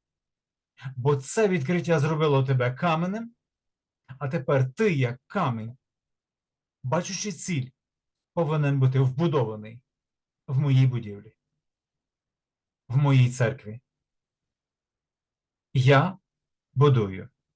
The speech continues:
церкву». Господь говорить,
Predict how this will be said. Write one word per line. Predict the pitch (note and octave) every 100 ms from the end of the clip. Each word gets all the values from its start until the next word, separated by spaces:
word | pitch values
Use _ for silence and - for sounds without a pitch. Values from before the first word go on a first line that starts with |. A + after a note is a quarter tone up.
| _ _
церкву». | - G#2 - _ _ _ _ _ _ _ _ _ _ _ _ _ _ _ _ _ _ _ _ _ _ _ _ _ _ _ _ _ _ _ _ _ _ _ _ _ _ _ _ _ _ _ _ _ _ _ _ -
Господь | C3 E3+ G3
говорить, | A#3+ G#3+ D#3+ - -